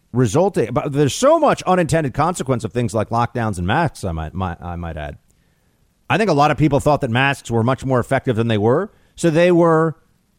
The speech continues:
not doing the things that would have really helped, like, be very cautious about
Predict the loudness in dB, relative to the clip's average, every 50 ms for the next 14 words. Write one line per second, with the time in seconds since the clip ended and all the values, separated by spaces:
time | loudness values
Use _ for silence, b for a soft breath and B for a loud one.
0 | _ _ _ -2 2 2 4 4 4 2 2 4 4 4 6 6 4 2 2 2
1 | 2 2 4 2 0 -2 -2 -4 -2 0 0 0 0 -2 0 2 4 4 6 4
2 | 4 2 2 2 2 2 2 2 4 4 2 2 0 -2 0 2 2 2 0 -2
3 | -6 -10 -10 -4 -2 -2 -2 -2 -4 -4 0 2 4 4 4 4 4 4 4 2
4 | 0 -2 _ -2 0 2 2 2 0 0 -2 -2 0 0 0 2 2 2 2 2
5 | 0 -2